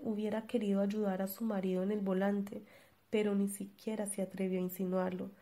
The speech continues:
porque él le había advertido desde la primera vez en que salieron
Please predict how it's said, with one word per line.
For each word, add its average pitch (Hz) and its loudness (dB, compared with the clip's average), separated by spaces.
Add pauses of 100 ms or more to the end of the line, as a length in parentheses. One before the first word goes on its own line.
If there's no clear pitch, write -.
(320)
porque 196 0
él 226 0
le 208 -2
había 196 2
advertido 196 0
desde 202 -2
la 190 -2
primera 180 0
vez 202 0
en 202 -4
que 196 -4
salieron 185 -2